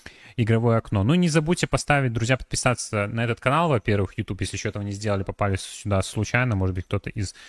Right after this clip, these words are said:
новеньких. И поставьте колокольчик, чтобы ни одного видео не пропустить. У нас реально все видео очень годные.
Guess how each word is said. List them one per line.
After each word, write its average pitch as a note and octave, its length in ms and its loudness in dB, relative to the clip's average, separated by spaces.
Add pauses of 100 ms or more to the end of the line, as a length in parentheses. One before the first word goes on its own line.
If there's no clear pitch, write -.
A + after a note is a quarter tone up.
(180)
новеньких. A#2 540 0
И A2 40 0
поставьте - 380 0
колокольчик, A#2+ 380 -2
чтобы G2 160 -6
ни G2+ 80 -2
одного G2+ 260 -2
видео G2 260 -2
не F#2+ 100 -2
пропустить. - 460 -8
У - 40 -2
нас G2+ 160 -2
реально A2 220 2
все - 200 -4
видео G#2 320 -4
очень G2 400 -4 (460)
годные. F#2+ 500 2